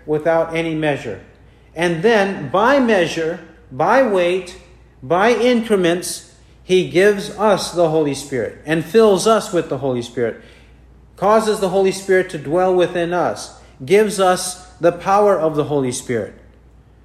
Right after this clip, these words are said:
This happens to us partially and incrementally. Partially and incrementally. But Christ himself received the Holy Spirit without measure.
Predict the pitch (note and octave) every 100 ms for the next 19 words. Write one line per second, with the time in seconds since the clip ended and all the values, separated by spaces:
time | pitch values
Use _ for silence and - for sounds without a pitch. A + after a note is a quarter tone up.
0 | - F3 C4+ - G3+ G#3+ G#3+ G#3 G#3 G3
1 | E3+ E3+ D3+ - - - - A3 B3+ B3
2 | A3 E3 D3+ F3+ D3+ - - - F3+ F#3
3 | E3+ F3+ - - - F#3 A3 A3 G3+ F#3+
4 | G3 F#3 C#3+ G#2 - - - _ _ _
5 | - G3 A#3+ A#3+ A3+ G#3+ A3 G#3 F3 E3
6 | F#3 F#3 F3 E3 F3+ F3 C3+ G#2+ - -
7 | - - D#3+ D#3 - G#3 A#3+ A#3 G3+ E3+
8 | - C4+ D#4 A#3 A3+ F#3+ - F#3 E3+ E3
9 | E3+ D#3 - D#3+ D3+ D#3 E3 D#3 F#3+ F#3
10 | B2+